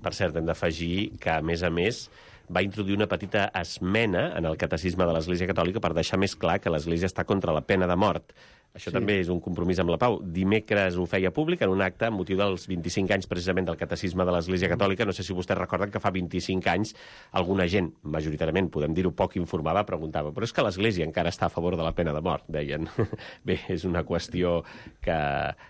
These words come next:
Speaker 1: que ara rescatem, però per tornar al present, eh? No per quedar-nos en fa
Speaker 2: Hi havia un
Speaker 1: vint-i-cinc anys.
Speaker 2: text que realment s-, indicava que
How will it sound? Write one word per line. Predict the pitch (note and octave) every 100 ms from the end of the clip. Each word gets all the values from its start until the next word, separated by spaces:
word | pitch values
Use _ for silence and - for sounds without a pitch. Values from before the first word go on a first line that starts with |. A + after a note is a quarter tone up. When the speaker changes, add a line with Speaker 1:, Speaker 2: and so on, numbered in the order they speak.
| -
Speaker 1:
que | F2
ara | E2+ F2+
rescatem, | F2+ F2+ F#2+ F2 F#2 F#2
però | G#2+ D#2+ C2+
per | - D#2
tornar | - D#2 F#2+ F#2
al |
present, | G2 E2 C2+
eh? | E2+
No | F2
per | F2
quedar-nos | F2 E2 E2+ F2+
en | F2+
fa | -
Speaker 2:
Hi | B2+
havia | C3+ C#3
un | B2+
Speaker 1:
vint-i-cinc | D#2
anys. | C#3
Speaker 2:
text | - - B2+
que | A#2
realment | A#2 A#2 A2+ A2+ A#2
s-, | - -
indicava | - A2+ A2 A2+ C3 A#2 A#2 B2 A#2
que | - G#2+